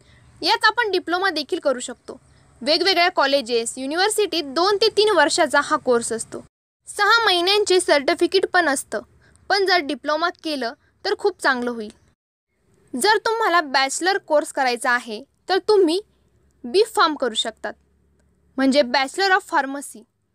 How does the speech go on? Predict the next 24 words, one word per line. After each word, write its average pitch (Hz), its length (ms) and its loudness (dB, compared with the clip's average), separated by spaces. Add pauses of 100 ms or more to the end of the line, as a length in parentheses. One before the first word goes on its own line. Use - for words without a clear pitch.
(240)
नाहीतर 440 400 -2
तुम्ही 427 200 0
बीएससी 359 500 0
करू 269 200 0
शकतात. 226 380 -6 (720)
क्लिनिकल 440 520 4
रिसर्चमध्ये 370 720 0
बीएससी 294 500 -2 (160)
तीन 381 140 2
वर्षाचा 330 440 2
कोर्स 240 360 -2
असतो. - 320 -10 (440)
बारावीनंतर 320 880 2
अंडर 285 340 0 (100)
ग्रॅज्युएट 277 540 0 (180)
लेवलचा 285 520 2
हा 339 140 -2
कोर्स 247 360 0
असतो. - 260 -8 (600)
तर 453 120 4 (100)
फार्मसी 392 540 2
लाईनमध्ये 381 540 -2
पण 320 280 -6
तुम्ही 311 280 -4